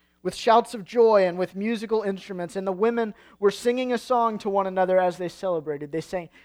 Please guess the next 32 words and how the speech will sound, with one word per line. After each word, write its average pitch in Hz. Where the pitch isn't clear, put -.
"Saul 220
has 185
struck 208
down 185
his 170
thousands 127
and 147
David 160
his 120
ten 175
thousands." -
And 180
Saul 208
was 185
very 196
angry, 175
and 190
this 190
saying 208
displeased 165
him 131
because 139
he 165
said 165
that 151
they 180
have 175
ascribed 165
to 156
David 180
ten 220
thousands, 135